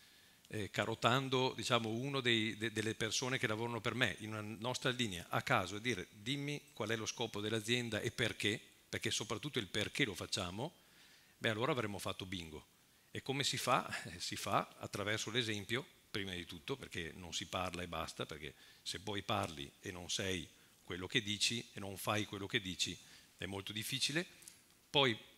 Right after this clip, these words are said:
qualche volta bisogna anche chiamare i propri dipendenti e pa-, e collaboratori e parlare con loro, ogni tanto bisogna farlo, perché magari tutti insieme, per forza, perché deve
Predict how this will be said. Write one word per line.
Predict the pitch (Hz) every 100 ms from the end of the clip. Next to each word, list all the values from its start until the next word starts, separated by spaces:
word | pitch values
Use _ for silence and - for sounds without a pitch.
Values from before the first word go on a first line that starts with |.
| - - - -
qualche | 139 151 135
volta | 123 123 110
bisogna | 101 95 98 98 90 87 - 87 85
anche | 110 101 98
chiamare | - 92 95 95
i |
propri | 98 95
dipendenti | 95 95 90 95 92 85
e | 104
pa-, | 90
e | 104 95 85 107
collaboratori | - 110 101 104 95 110 95 87 - - -
e | -
parlare | 104 110 113
con | - 104
loro, | 110 120 147 - -
ogni | 113 104
tanto | 113 107 104
bisogna | 90 90 85
farlo, | - 82 90 143 -
perché | - 90 85 76 - - - - - - -
magari | 85 90 87
tutti | 87 85
insieme, | 85 - 107 120 156 - - - -
per | 92
forza, | - 104 107 -
perché | - 82 95 90
deve | 104 104 104